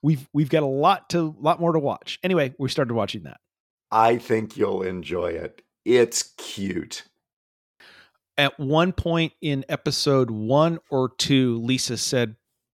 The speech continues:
Speaker 1: "I don't know what accent Paul Reiser's now doing, but it sounds like he could be on The Sopranos."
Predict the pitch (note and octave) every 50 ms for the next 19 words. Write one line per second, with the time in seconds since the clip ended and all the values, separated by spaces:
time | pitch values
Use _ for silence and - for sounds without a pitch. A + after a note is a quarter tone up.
0 | _ _ _ _ _ _ B2+ D#3+ G#3+ C4 D4+ C4+ G#3 F#3+ D#3+ C#3 C#3 C#3+ C#3+ -
1 | - C3+ A#2+ G#2 - - C#3 C3 A#2+ A#2 A#2+ B2 A#2 - A#2+ A2+ G#2+ A2 A#2 A2
2 | A2+ A2 G2+ G2+ - A#2+ A#2 A2+ A2 G2+ F#2+ F#2 A2+ G#2 G#2 - - C#3+ C#3+ C#3+
3 | C3 D3+ C3 - C3+ B2 - B2+ G#2+ B2 B2 A#2 B2+ A#2+ - - - - - A#2
4 | G2+ F#2+ G2 G2+ - A#2+ F#2+ - - -